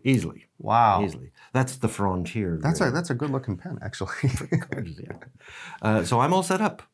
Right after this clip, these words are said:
Speaker 1: I'm all
Speaker 2: Yeah.
Speaker 1: set up. Oh,
Speaker 2: Look
Speaker 1: I
Speaker 2: at that. You got an area for credit cards in there?
Speaker 1: Yes, it has.
Speaker 2: Little cards and business cards
Speaker 1: I don't know
Speaker 2: and
Speaker 1: what I'm gonna
Speaker 2: things?
Speaker 1: put in there yet.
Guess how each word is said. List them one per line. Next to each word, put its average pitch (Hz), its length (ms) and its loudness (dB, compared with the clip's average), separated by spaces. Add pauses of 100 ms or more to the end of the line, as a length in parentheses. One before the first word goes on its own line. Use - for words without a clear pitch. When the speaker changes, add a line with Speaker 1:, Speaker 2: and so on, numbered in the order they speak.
(240)
Speaker 1:
I'm 113 120 -2
all 120 60 2
Speaker 2:
Yeah. 117 200 8
Speaker 1:
set 127 40 2
up. 160 240 -4
Oh, 151 140 4
Speaker 2:
Look 147 120 8
Speaker 1:
I - 20 8
Speaker 2:
at - 20 10
that. 110 280 6
You 123 120 4
got 123 120 8
an 120 80 2
area 135 280 6
for 107 140 2
credit 135 260 2
cards 160 320 2
in 170 120 4
there? 196 300 0
Speaker 1:
Yes, 180 220 0
it 143 140 2
has. 135 480 2
Speaker 2:
Little 117 100 -4
cards 127 380 2
and 110 100 4
business 127 240 0
cards 123 160 6
Speaker 1:
I - 20 6
don't 135 120 6
know 135 60 8
Speaker 2:
and 127 60 6
Speaker 1:
what 123 100 6
I'm 127 80 6
gonna 123 120 8
Speaker 2:
things? 104 40 0
Speaker 1:
put 135 120 4
in 139 120 6
there 131 140 6
yet. 156 340 2